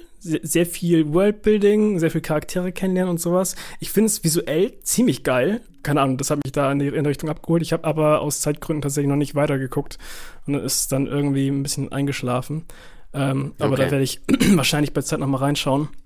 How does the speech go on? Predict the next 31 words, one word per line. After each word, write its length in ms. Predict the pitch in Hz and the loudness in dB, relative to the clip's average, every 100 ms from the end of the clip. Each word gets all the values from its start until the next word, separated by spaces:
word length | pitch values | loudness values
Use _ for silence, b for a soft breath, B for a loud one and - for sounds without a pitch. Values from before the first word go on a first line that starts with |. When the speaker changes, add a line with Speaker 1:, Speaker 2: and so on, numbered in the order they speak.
| - - - - - | -16 -16 -16 -18 -2
Speaker 1:
Ansonsten 360 | 175 156 185 185 | 2 4 4 4
habe 140 | 160 | 6
ich 240 | 160 - - | 4 2 0
aus 160 | 160 - | 0 4
irgendeinem 340 | 208 214 202 | 4 6 4
Grund, 500 | 175 175 190 208 - - - | 4 4 4 0 -4 -10 -6
ähm, 420 | 143 147 143 147 - | 0 2 2 2 2
<laughs> 880 | 175 - - 208 214 190 180 - - | -2 -2 -12 -12 -10 -10 -12 -18 -2
eine 1160 | 135 143 151 151 147 143 139 139 135 135 135 | 2 4 6 6 6 6 6 6 6 6 4
sechsfolgige 1300 | 135 135 175 - - 196 185 180 170 170 175 170 160 - - - 175 - | 0 2 2 2 0 0 2 2 4 6 8 6 4 -2 -12 -16 -16 -10
Amazon 480 | - 170 180 165 160 | 0 2 4 4 0
Prime 500 | - 147 160 185 - | 0 2 4 2 0
Serie 320 | 143 143 139 | 0 2 2
geguckt, 340 | 135 131 147 - | 0 -2 -4 0
die 100 | 139 | 0
ich 180 | 139 - | 0 -6
extrem 460 | 135 - 156 170 | -6 -2 0 0
kacke 300 | - 180 - | 0 -2 -2
fand 320 | 151 143 139 | -2 -2 -2
und 100 | 135 | -2
ich 120 | 139 - | -4 0
konnte 180 | 151 151 | -2 0
trotzdem 280 | 147 - | -4 -2
nicht 180 | 151 - | -2 0
aufhören, 440 | 135 - 180 196 190 | -4 0 0 0 -2
die 140 | 156 | -4
zu 120 | 143 | -4
gucken. 320 | - - 196 | -4 -4 -4
Kennt 160 | - 170 | 0 0
ihr 60 | 196 | 2
das, 180 | 202 | 0